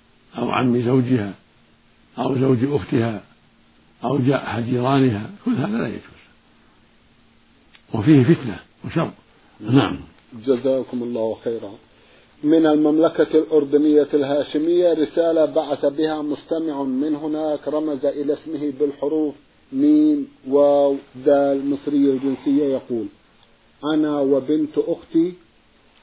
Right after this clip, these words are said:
Speaker 2: رضعنا من أختي، فهل يجوز لأولادنا"،
Speaker 1: أنا
Speaker 2: "وبنت أختي
Speaker 1: مم.
Speaker 2: رضعنا من أختي، فهل يجوز لأولادنا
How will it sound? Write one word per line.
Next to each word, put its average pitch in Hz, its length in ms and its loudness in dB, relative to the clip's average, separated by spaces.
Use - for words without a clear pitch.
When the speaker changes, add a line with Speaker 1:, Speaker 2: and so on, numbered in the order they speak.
Speaker 2:
رضعنا 151 800 0
من 143 360 -2
أختي، - 360 -6
فهل 147 340 -2
يجوز 156 560 4
لأولادنا"، 143 1120 2
Speaker 1:
أنا 113 280 2
Speaker 2:
"وبنت 139 520 2
أختي 147 460 -2
Speaker 1:
مم. 95 280 -4
Speaker 2:
رضعنا 151 760 0
من 147 300 -2
أختي، 110 360 -8
فهل 147 420 0
يجوز 151 520 2
لأولادنا 147 1120 2